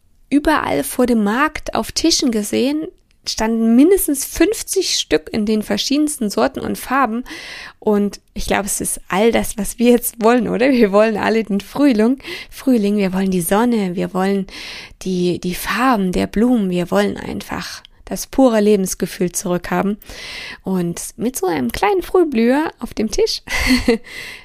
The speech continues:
sagt man da eigentlich Frühblüher oder sagt man da was anderes? Äh, ja, diese ganzen Blumen, die aus den Zwiebeln schießen jetzt im Frühjahr. Ich sag einfach mal weiter Frühblüher. <laughs>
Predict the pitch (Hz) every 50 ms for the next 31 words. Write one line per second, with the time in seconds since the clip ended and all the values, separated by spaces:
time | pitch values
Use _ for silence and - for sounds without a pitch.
0 | - _ _ - - - 170 - - - 320 311 302 277 - - 294 294 - -
1 | - 311 311 302 311 294 302 311 302 302 277 226 214 196 - 185 - - - 165
2 | - - - - - - - - - - - - - - - - _ _ _ _
3 | _ _ - _ _ - - - - - - - - - 170 170 165 160 - -
4 | - _ - - 185 180 214 208 202 196 196 - 190 196 185 - - 190 190 185
5 | 180 175 170 - - - - - - - - - - - - - - _ _ -
6 | - 196 190 - - - _ - - 247 285 277 254 220 208 196 202 - - 202
7 | 202 - - 247 220 214 202 196 - - 208 190 - 196 190 185 180 - - 185
8 | 180 - - 190 190 180 180 175 180 185 _ _ _ _ _ _ _ - 311 320
9 | 311 - 247 226 - - 185 180 196 170 170 175 170 175 - - 170 - - 202
10 | 180 185 175 170 170 175 - _ - - - 240 214 -